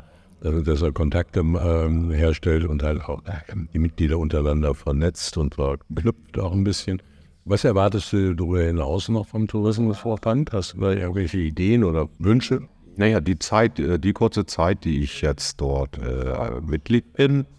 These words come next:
Speaker 2: muss ich sagen, habe ich schon sehr viele Informationen und sehr viel Unterstützung bekommen.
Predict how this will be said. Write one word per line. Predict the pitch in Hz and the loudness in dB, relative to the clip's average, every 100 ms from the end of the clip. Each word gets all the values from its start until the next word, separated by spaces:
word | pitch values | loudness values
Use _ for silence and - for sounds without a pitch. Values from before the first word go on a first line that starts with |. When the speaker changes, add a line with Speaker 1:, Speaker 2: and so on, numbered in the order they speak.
| _ - - - - | _ -20 -20 -20 -6
Speaker 2:
muss | 82 85 | -4 -4
ich | |
sagen, | - 87 90 85 | 0 4 4 2
habe | 76 | -2
ich | |
schon | - 73 | -2 -2
sehr | 73 | -2
viele | 71 67 | -2 -4
Informationen | 64 67 71 - 69 76 98 | -4 -4 -4 -4 -2 0 0
und | 80 | 0
sehr | 80 | -2
viel | 69 | -4
Unterstützung | 65 67 - - 82 | -6 -6 -8 -6 -6
bekommen. | 95 - 101 104 107 | -6 -2 2 2 2